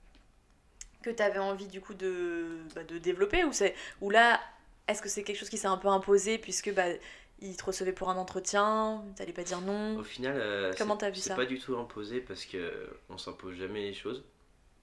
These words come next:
Speaker 2: Euh, toutes les choses que, que j'ai faites, c'est, euh, parce que, euh, parce que j'en ai besoin. Et c'est surtout, euh, pour apprendre encore plus, quoi. Parce que, euh, j'aurais pu rester en R et D, euh, toute ma vie, quoi.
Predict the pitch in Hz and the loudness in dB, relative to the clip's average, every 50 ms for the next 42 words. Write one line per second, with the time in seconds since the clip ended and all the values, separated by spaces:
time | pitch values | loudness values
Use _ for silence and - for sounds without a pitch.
0 | _ _ - _ _ _ _ _ _ _ _ - - _ - 92 90 85 82 82 | _ _ -20 _ _ _ _ _ _ _ _ -20 -20 _ -12 -8 -8 -6 -6 -6
1 | 80 78 76 78 78 - - - - 107 98 - - 110 104 - - - 92 85 | -6 -8 -8 -12 -14 -16 -18 -14 -10 -8 -8 -6 -8 -10 -10 -10 -8 -8 -6 -6
2 | 85 85 82 82 - - 95 85 85 90 90 90 - 110 110 - - - - 87 | -6 -6 -8 -8 -10 -12 -12 -10 -10 -12 -12 -10 -6 -6 -6 -6 -8 -12 -12 -10
3 | 85 82 80 78 76 76 73 73 78 - - 82 80 - - - - 90 87 90 | -10 -10 -8 -10 -10 -10 -12 -12 -14 -14 -14 -14 -12 -12 -14 -12 -10 -8 -6 -6
4 | 87 85 78 - - - - - - - - - - - - - 87 85 87 85 | -6 -6 -8 -10 -10 -12 -14 -16 -18 -20 -20 -14 -14 -14 -12 -12 -12 -12 -10 -12
5 | 82 82 85 85 85 82 82 92 117 - - - - _ _ _ _ _ _ - | -12 -12 -14 -14 -14 -12 -10 -10 -10 -10 -12 -20 -20 _ _ _ _ _ _ -20
6 | - _ - - - _ - _ _ _ _ _ - _ - _ _ - - - | -20 _ -20 -20 -20 _ -20 _ _ _ _ _ -20 _ -20 _ _ -20 -18 -14
7 | 98 90 - 90 87 - - - - - - 110 107 104 98 90 85 80 - - | -10 -8 -8 -8 -8 -12 -12 -14 -16 -16 -12 -8 -4 -4 -2 -4 -4 -8 -10 -8
8 | - 82 82 80 - - 98 98 90 82 80 82 82 82 - 92 85 - - 113 | -6 -4 -4 -4 -4 -6 -6 -6 -6 -6 -6 -8 -8 -8 -10 -10 -12 -10 -12 -16
9 | - - - - 80 - - _ _ _ _ _ _ _ _ _ _ _ _ _ | -16 -14 -14 -16 -16 -16 -20 _ _ _ _ _ _ _ _ _ _ _ _ _
10 | _ - 85 85 - - - 101 107 104 87 80 80 78 82 80 82 82 - - | _ -12 -10 -10 -8 -6 -4 -2 -2 -2 -2 -4 -6 -8 -8 -10 -10 -10 -10 -10
11 | - 107 95 87 85 - - 113 110 101 92 87 78 80 85 85 95 98 104 101 | -8 -6 -6 -6 -8 -8 -8 -6 -4 -2 -2 -2 -4 -6 -6 -6 -4 -4 -2 -2
12 | 90 80 78 78 - - - _ - - - _ - - - - 92 92 92 104 | -4 -6 -8 -12 -14 -16 -20 _ -20 -20 -20 _ -20 -16 -12 -10 -10 -10 -8 -10
13 | 123 135 - - 82 - | -10 -10 -10 -12 -12 -12